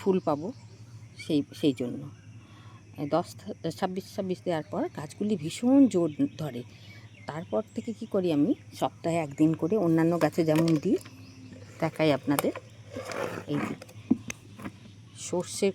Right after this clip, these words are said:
খোল, কলার খোসা আর অল্প চা পাতা ব্যবহৃত, ভালো করে ধুয়ে এইভাবে ভিজিয়ে রাখি চার পাঁচ দিন ভেজে। তারপর সেগুলিকে মাঝে মাঝে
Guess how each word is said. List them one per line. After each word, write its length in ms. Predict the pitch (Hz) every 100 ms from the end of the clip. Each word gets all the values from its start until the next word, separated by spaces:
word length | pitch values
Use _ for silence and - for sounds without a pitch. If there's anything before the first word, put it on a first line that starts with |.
| -
খোল, 200 | 233 349 - - -
কলার 300 | - 156 156 -
খোসা 320 | 160 - 262 403 - - - - - - - 151
আর 140 | 131 143 - 165
অল্প 180 | 156 190 214 -
চা 100 | 156 -
পাতা 220 | 131 135
ব্যবহৃত, 460 | 143 143 147 147 - -
ভালো 140 | 147 151
করে 140 | 165
ধুয়ে 320 | 175 156 160 403 - - -
এইভাবে 340 | 156 147 151 190 - - - - - - 165
ভিজিয়ে 320 | 180 - 139
রাখি 300 | - - 123 - - -
চার 180 | 175 156 156
পাঁচ 160 | 160 -
দিন 140 | 175 185
ভেজে। 320 | 156 147 - 392 - - - - - -
তারপর 300 | 151 156 165 170
সেগুলিকে 560 | - 170 - 170 180 185
মাঝে 220 | 170 175
মাঝে 260 | 180 170